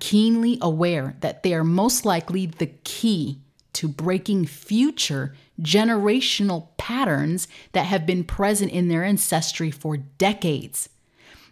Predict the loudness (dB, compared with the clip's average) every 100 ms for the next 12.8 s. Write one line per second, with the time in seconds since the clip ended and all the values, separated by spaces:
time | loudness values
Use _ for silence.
0 | 0 2 4 2 -2 -2 -4 -2 -4 -2
1 | -2 -2 -2 -2 -2 -4 -4 -6 -6 -10
2 | -12 _ _ _ -4 0 2 4 2 0
3 | 0 0 0 -4 2 2 4 0 2 0
4 | 2 0 0 -2 -4 -2 0 2 0 -2
5 | -4 -8 -10 -12 _ _ _ -20 _ -2
6 | -2 -2 -2 0 2 2 2 0 0 0
7 | 0 0 -4 -12 -8 -6 -4 -4 -6 -6
8 | -6 -4 0 -2 -2 0 0 0 -2 -2
9 | -2 -4 -6 -4 -6 -6 -8 -8 -4 -6
10 | -2 0 0 -2 -4 -4 -4 -4 -4 -4
11 | -8 -6 -6 -6 -8 -4 -4 -2 -6 -6
12 | -12 -18 _ -10 -8 -6 -6